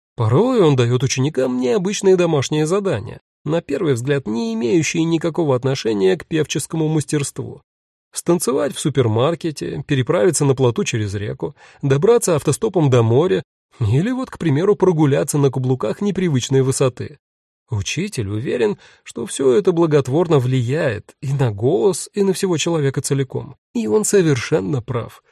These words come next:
Если только сидеть дома и петь, легко упустить самое главное».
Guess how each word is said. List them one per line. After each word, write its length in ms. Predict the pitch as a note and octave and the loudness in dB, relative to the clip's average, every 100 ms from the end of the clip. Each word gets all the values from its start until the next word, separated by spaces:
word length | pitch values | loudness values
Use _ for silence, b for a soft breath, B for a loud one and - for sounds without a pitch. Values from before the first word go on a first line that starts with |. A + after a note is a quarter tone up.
| b b | b b
Если 220 | A#3+ G#3 G3+ | -6 -4 -2
только 240 | G3+ F3 | -2 -2
сидеть 400 | - E3 D#3+ A#2+ | -4 0 0 2
дома 360 | A#2+ E3 F#3 B2+ | 4 4 4 2
и 80 | |
петь, 340 | A2+ G#2 A2+ - _ - | 0 -4 -4 -8 _ -8
легко 440 | G3 G#3+ - B3+ | -6 -6 -2 0
упустить 540 | G3 C#3+ C3+ - G3 - | 0 0 -2 -4 -8 -6
самое 460 | F3+ D3+ C#3+ C3+ | -4 0 2 2
главное». 600 | B2+ D3 D#3 G#2+ G2 B2+ | 2 2 0 -2 -8 -14